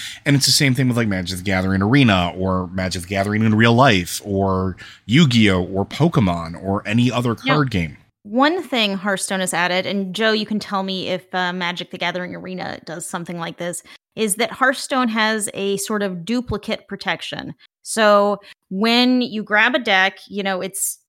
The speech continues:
Speaker 2: like, generated what kind of, what quality the cards will be, and you get a certain number of cards of each quality. Like, you're,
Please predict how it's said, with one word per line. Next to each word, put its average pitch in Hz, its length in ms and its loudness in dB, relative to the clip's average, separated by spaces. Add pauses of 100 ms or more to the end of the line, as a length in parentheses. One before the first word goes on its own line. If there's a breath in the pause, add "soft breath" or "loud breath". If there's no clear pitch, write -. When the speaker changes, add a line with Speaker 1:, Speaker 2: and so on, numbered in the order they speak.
(240)
Speaker 2:
like, 190 360 -2
generated 208 680 2
what 196 300 2
kind 208 200 -4
of, 196 100 -4 (200)
what 196 240 -2
quality 214 500 2
the 202 80 -6
cards 202 400 -2
will 185 100 -2
be, 175 240 -6
and 180 100 -4
you 185 120 -2
get 190 280 0
a 185 80 -8
certain 214 460 -2
number 208 400 2
of 202 140 -4
cards 196 360 0
of 208 100 -6
each 208 300 -8
quality. 165 720 0
Like, 165 280 -6
you're, 180 280 -4